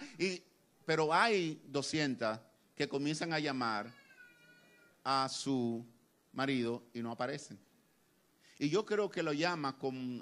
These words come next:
las tres vocecitas que Estela me llama. Estela es Jocelyn. Y sobre todo cuando yo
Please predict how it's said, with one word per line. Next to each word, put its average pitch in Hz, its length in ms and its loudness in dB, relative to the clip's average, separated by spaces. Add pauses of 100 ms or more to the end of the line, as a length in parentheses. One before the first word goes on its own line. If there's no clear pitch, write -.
las 120 160 0
tres 151 160 0
vocecitas 147 680 -4 (420)
que 120 140 -2
Estela 123 360 0
me 120 140 -2
llama. 82 380 -4
Estela 196 360 -2
es 185 80 0
Jocelyn. 127 460 -4 (2000)
Y 135 80 -4
sobre 175 280 0
todo 165 280 2
cuando 147 220 -2
yo 156 560 2